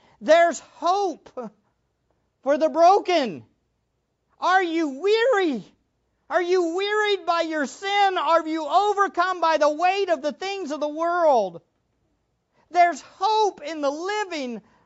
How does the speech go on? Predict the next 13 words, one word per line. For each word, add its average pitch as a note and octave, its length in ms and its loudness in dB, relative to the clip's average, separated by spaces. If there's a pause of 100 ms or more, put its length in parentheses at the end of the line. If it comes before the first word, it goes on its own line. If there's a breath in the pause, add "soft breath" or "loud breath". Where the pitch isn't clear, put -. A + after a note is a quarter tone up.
(140 soft breath)
resurrected, E4 1000 2 (160 loud breath)
reigning, F4 760 0 (160 loud breath)
ruling E4+ 800 4 (100)
Savior. F#4+ 800 0 (2250)
Oh, D4 120 -8
what G#4+ 440 -10
a D4 40 -8
glorious F#4 540 -8 (100)
God. D#4 640 -6 (920)
What G4+ 200 -4
a F#4+ 80 -4
glorious G4+ 560 -2
Savior. G4 680 -4